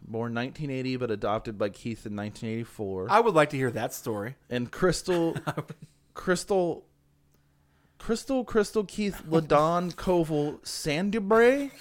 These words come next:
Speaker 1: born September thirtieth, nineteen eighty-five, signed a contract with Show Dog Universal in two thousand thirteen.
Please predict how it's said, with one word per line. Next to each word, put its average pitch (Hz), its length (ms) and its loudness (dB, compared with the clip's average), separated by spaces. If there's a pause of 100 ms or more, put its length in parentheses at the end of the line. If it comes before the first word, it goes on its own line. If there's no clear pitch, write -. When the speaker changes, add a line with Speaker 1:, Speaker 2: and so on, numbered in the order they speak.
(460)
Speaker 1:
born 190 360 6
September 202 600 4
thirtieth, 190 420 4
nineteen 175 320 -2
eighty-five, 165 520 6
signed 160 300 0
a 151 60 -2
contract 190 600 -2
with 147 160 -4
Show 190 340 2
Dog 175 300 4
Universal 143 760 -2
in 110 180 -4
two 143 160 -8
thousand 131 420 0
thirteen. 123 600 -8